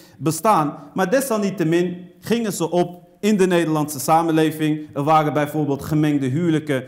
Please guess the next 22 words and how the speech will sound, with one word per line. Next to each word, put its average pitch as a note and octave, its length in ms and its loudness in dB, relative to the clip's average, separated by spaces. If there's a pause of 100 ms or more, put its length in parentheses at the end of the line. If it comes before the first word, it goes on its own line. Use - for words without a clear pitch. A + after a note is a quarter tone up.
(140)
met D3 180 0
niet-Joden. D#3 680 2 (200)
De D3 120 -2
religiositeit D#3+ 960 0
van F3 160 -2
Joden E3 360 2
nam D3 260 2
af. C#3+ 280 0 (160)
Zij D#3+ 220 -2
adopteerden, D#3 920 -2
net G3 180 -2
als D#3+ 160 -4
iedereen F3 460 0
in E3 140 -2
die D#3 180 -4
tijd, D3+ 360 0 (200)
de C#3+ 80 -4
gangbare E3+ 680 0
ideologieën, D#3+ 680 -2
zoals C3+ 260 -4
het C3+ 140 -10
socialisme D#3 800 -2